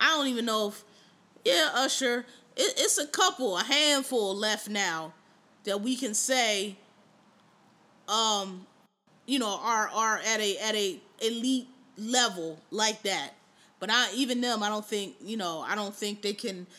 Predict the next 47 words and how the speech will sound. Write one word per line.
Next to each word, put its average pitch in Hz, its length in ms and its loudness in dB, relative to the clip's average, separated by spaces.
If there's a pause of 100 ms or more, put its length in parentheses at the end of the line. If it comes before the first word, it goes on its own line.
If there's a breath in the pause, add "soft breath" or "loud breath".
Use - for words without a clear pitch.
(240 loud breath)
the 196 100 -2
difference 247 480 -4
between 220 380 -6
them 220 220 -4
and 196 120 -6
Tina 262 320 0
and 190 140 -6
them 175 180 -6
is 165 80 -8
Tina 302 300 0
and 220 100 -4
them 202 100 -4
was 185 140 -8
doing 196 220 -6
something 175 240 -6
they 180 120 -8
never 190 240 -6
had 185 160 -8
done 185 200 -6
before. 175 340 -6
Tina 269 300 -2
and 240 80 0
them 196 160 -4
laid 202 260 -2
the, 175 80 -4 (140)
the 165 80 -20
groundwork 196 640 -2 (260 loud breath)
that 190 140 -4
all 208 100 2
these 208 160 -4
other 190 160 -6
people 170 300 -12
walk 196 320 -2
on. 160 240 -10 (260 loud breath)
And 185 100 -4
they 180 120 -4
did 240 240 -4
it 208 100 0
at 196 120 -2
a 175 60 -8
time 233 460 0
when 185 80 -6
it 185 100 -6
was 190 160 -10
nobody 202 380 -2
for 180 160 -10
them 190 560 0